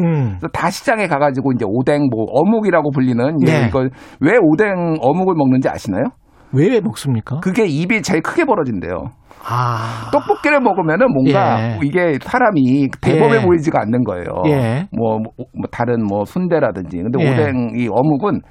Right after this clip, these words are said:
Speaker 2: 크게 벌려야 되잖아요. 그리고 음식이 큽니다, 일단.
Speaker 1: 그렇죠.
Speaker 2: 그러니까 이게, 이게 그림이 잘 나와서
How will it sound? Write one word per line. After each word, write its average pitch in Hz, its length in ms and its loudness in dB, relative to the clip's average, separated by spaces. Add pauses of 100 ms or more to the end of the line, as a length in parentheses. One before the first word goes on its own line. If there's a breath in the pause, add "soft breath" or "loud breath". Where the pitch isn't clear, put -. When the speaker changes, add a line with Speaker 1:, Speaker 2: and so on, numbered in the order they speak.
Speaker 2:
크게 - 280 -4
벌려야 - 280 0
되잖아요. 110 260 -2
그리고 143 280 0 (480 loud breath)
음식이 269 460 0
큽니다, 175 340 0
일단. 85 300 -4 (340)
Speaker 1:
그렇죠. 151 540 0 (120)
Speaker 2:
그러니까 196 300 0
이게, 165 380 2
이게 135 160 2
그림이 233 420 2
잘 120 240 -4
나와서 127 500 0